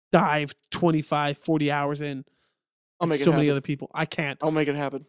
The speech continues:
Speaker 1: Because I'll get bored. I'll, I'll be like, "This is cool. This is fun." And you guys will be like, "You wanna do a mission?" And I'll be like, "No."
Speaker 2: Well, I'm hoping that they do the same thing that they did last time, where the story mode comes out for a month, gives you time to beat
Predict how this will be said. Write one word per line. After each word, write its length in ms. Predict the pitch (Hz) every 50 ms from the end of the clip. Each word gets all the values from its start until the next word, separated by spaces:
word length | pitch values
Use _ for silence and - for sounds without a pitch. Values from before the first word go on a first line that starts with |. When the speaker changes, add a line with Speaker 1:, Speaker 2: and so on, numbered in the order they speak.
| _ -
Speaker 1:
Because 220 | 170 - - 160
I'll 100 | 170 160
get 180 | 160 170 160 143
bored. 300 | - 156 151 156 151 -
I'll, 160 | - - 180 170 -
I'll 80 | 175
be 140 | 185 185 196
like, 160 | 175 160 - -
"This 160 | 285 - -
is 140 | 220 - -
cool. 320 | - - 294 339 349 196
This 160 | 185 220 -
is 80 | 240 -
fun." 320 | - - 320 311 185 143 - _ _ -
And 120 | - 180 185
you 80 | 208
guys 140 | 214 220 185
will 60 | 196 185
be 80 | 190 196
like, 180 | 175 170 170
"You 60 | - 269
wanna 120 | 277 262
do 120 | 269 277
a 20 | 240
mission?" 340 | 202 208 302 302 - 403 403 403
And 100 | 403 320
I'll 60 | 262
be 140 | 254 311 294
like, 260 | 285 254 247 - - _ _ _ _ _ _ _ _ _ _ _ _ _ _ _ _ _ _ _ _ _ _ _ _ _ _ _ _ _ _ _ -
"No." 380 | - 349 311 277 214 175 175 175 -
Speaker 2:
Well, 80 | 226 254 311
I'm 60 | 339
hoping 240 | 339 381 359 349 269
that 120 | 269 226
they 80 | 254 220
do 120 | 208 226
the 80 | 220 190
same 180 | - 240 220 214
thing 120 | 220 196
that 120 | 190 180
they 60 | 196 175
did 160 | 160 175 147
last 300 | 156 190 262 277 - -
time, 300 | 170 135 127 120 113 139
where 300 | 156 156 147 143 143 143 - _
the 80 | - -
story 420 | - - - - 190 233 269 233
mode 220 | 185 175 160 156 -
comes 160 | 175 160 139
out 160 | 151 147 -
for 140 | - 160 147
a 20 |
month, 640 | 147 151 147 143 175 226 220 - - - - - - - 170
gives 240 | 170 240 277 147
you 120 | - 247 208
time 260 | - 196 214 202 185
to 60 | 160
beat 180 | 143 151 185